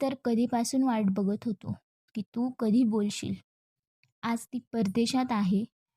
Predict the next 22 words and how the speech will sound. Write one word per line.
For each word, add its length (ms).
तिच्या 280
स्वप्नांची 600
वाट 280
चालते, 560
आणि 280
मी 280
इथेच 420
तिला 260
दुरून 400
शुभेच्छा 500
देतो. 400
आपलं 400
नातं 300
अजून 320
आहे, 360
फक्त 360
त्यात 160
थोडं 360
अंतर 440
आहे. 240
पण 180
प्रेम, 400